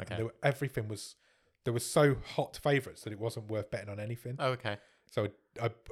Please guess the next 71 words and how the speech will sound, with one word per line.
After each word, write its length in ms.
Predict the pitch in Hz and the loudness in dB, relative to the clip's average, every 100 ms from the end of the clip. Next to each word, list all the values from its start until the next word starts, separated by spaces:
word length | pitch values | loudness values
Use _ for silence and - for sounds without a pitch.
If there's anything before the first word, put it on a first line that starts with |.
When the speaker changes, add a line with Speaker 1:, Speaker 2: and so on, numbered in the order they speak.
| - | 4
Speaker 2:
I 120 | 135 | 8
ended 220 | 151 151 | 8 8
up 100 | 139 | 8
betting 200 | 143 131 | 8 6
on 100 | 113 | 4
Cody 260 | 110 123 110 | -4 -6 -6
Schmidt-McPhee 680 | - 123 107 110 - 117 104 | -6 -8 -8 -12 -6 -6 -6
to 100 | 104 | -8
win 140 | 98 | -10
Best 320 | 95 98 - - | -8 -8 -8 -12
Supporting 360 | 104 107 95 | -10 -8 -8
Actor. 300 | 98 - - - | -10 -12 -20 -8
Speaker 1:
Yeah. 100 | 107 90 - _ - | -6 -6 -10 _ -16
Speaker 2:
And 80 | |
he 140 | 90 87 | -14 -14
obviously 260 | 82 - | -16 -12
didn't, 300 | 104 87 85 | -10 -12 -12
so 120 | - 95 | -10 -4
I 40 | |
lost 200 | 107 - | -2 2
that 140 | 160 156 | 2 6
five 200 | 143 120 | 4 4
pound 180 | 113 104 | 2 0
free 120 | 107 | -2
bet. 200 | 107 110 - - - | -2 -2 -6 -12 -6
But 80 | |
it 40 | 131 | -2
was 80 | 127 | 8
the 120 | 151 | 10
only 120 | 156 | 10
thing 280 | - 147 135 | 8 6 4
that 100 | 120 | -2
was 140 | 117 | -4
really 220 | 127 131 117 | 0 0 2
worth 240 | 117 113 | 0 0
betting 260 | 135 123 98 | -4 -6 -12
on. 60 | 101 _ - | -18 _ -2
I 60 | |
did 160 | 127 214 | 4 6
even 180 | 208 214 | 6 6
put 100 | 180 | 6
an 60 | |
accumulator 500 | 143 - 175 131 101 101 | 4 2 4 4 2 -2
in 80 | 101 | -6
with, 100 | 113 | -6
like, 140 | 98 | -4
five 240 | - 104 | -2 -2
or 40 | 104 | -4
six 280 | - - - | -10 -10 -8
things 220 | 107 107 | -8 -6
in 80 | 117 | -6
it, 40 | 110 | -4
Speaker 1:
Okay. 100 | - 113 | -6 -6
Speaker 2:
and 120 | 113 | -6
it 100 | 107 | -6
was 120 | 113 | -8
just 200 | - - | -8 -6
not 180 | 120 101 | -4 -4
worth 260 | 110 113 127 | -2 -2 -4
it. 180 | 127 123 | -6 -8
Speaker 1:
<laughs> 40 | - _ _ _ _ _ _ _ _ _ _ 131 | -12 _ _ _ _ _ _ _ _ _ _ -12
Speaker 2:
That 80 | |
would 80 | 120 | -8
just 160 | 127 123 | -6 -2
wouldn't, 180 | 120 117 | 0 2
would 120 | 127 | 2
have 80 | 113 | 2
won, 100 | 110 | -2
like, 240 | 98 - | -4 -8
fifty 340 | - 120 - | -6 -6 -6
p. 360 | 98 123 104 87 | -8 -4 -4 -6